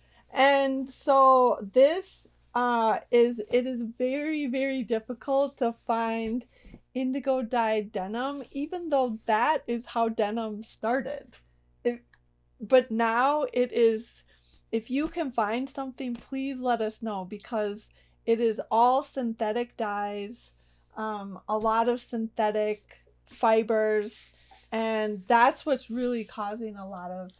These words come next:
health havoc. So we have, like I said, bins of all of this.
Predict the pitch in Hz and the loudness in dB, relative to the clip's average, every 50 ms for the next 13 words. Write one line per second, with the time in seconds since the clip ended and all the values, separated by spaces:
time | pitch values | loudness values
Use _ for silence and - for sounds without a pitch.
0 | _ _ _ _ _ - - 208 196 202 - - - 214 - - 233 208 - - | _ _ _ _ _ -6 -4 -2 -2 -2 -4 -10 -12 -10 -8 -8 -8 -8 -8 -10
1 | - _ _ - - - - 320 302 294 277 247 226 262 285 294 311 320 320 320 | -12 _ _ -18 -14 -6 0 2 4 4 4 2 0 -2 -2 -2 -2 -2 -2 -2
2 | 285 277 269 262 254 247 240 233 214 240 240 233 - 254 247 254 247 - - 254 | 0 2 4 6 6 6 4 4 2 0 0 0 0 0 -2 -2 -2 -2 0 2
3 | 233 220 214 196 - - 233 220 226 233 233 240 240 233 226 233 - - - 208 | 2 2 0 -2 0 2 2 2 2 0 -2 -2 -4 -4 -6 -8 -8 -4 -2 0
4 | 214 214 190 - - 208 220 226 226 226 226 220 202 226 214 202 196 226 - - | 0 0 0 2 4 6 6 6 4 2 -2 -2 0 0 0 0 0 -2 -4 -8